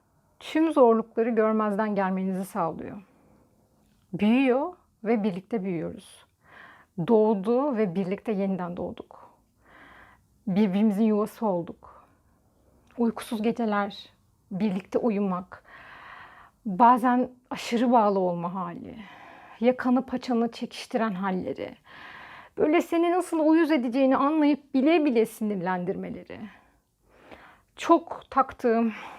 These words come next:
üzüldüğüm değil, sevindiğim şeyler aslında. Tamam, bazen gerçekten pes ediyorum. Ama bir daha geri gelmeyeceğini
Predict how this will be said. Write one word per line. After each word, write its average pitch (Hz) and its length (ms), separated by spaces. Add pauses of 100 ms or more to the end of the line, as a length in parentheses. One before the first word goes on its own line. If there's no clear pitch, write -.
üzüldüğüm 226 760 (840)
değil, 254 280 (220)
sevindiğim 226 580
şeyler 175 300
aslında. - 480 (1500)
Tamam, 202 400
bazen 214 320
gerçekten 233 640
pes - 320
ediyorum. 175 560 (1120)
Ama 339 320 (600)
bir 311 100
daha 320 180
geri 254 300
gelmeyeceğini 226 800